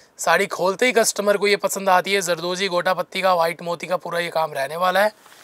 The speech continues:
<clears throat> और बीच में भी पूरी ये बूटियाँ रहेगी। बहुत ही प्यारा काम है। ये साड़ी आप बड़े showrooms पे जाएंगे, आठ दस हज़ार से नीचे आपको नहीं मिलेगी। और ये आ जाएगा इसका blouse,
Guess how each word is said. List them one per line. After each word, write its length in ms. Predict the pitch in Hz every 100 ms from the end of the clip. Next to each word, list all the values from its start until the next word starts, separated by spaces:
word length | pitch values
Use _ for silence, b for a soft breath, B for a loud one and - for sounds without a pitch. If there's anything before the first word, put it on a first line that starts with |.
| b b b b _ _ _ -
<clears throat> 380 | - - - 139
और 160 | 143
बीच 240 | 147 165 190
में 100 | 185
भी 80 |
पूरी 240 | 185 185 185
ये 80 | 180
बूटियाँ 280 | 160 180
रहेगी। 380 | 175 175 175 233 B B B _
बहुत 260 | 170 170 226
ही 60 |
प्यारा 320 | 214 196 165 143
काम 280 | 120 104
है। 140 | 95 - - - - - -
ये 80 | 180
साड़ी 220 | 190 196
आप 120 | 196
बड़े 200 | 175 180
showrooms 380 | 185 185 185 185
पे 140 | - 180
जाएंगे, 300 | 170 180 190
आठ 180 | 175
दस 140 | 180 165
हज़ार 240 | 165 170
से 80 | 175
नीचे 220 | 165 185
आपको 220 | 175 175
नहीं 260 | 170 156 180
मिलेगी। 440 | 185 180 175 208 - _ - _ - _ b b b b b b b b _ _ _ _ _ _ _ _ _ _ _ - -
और 160 | 135 147
ये 80 |
आ 100 | 165
जाएगा 240 | 151 151 147
इसका 200 | 139 139
blouse, 600 | 113 127 135 185 185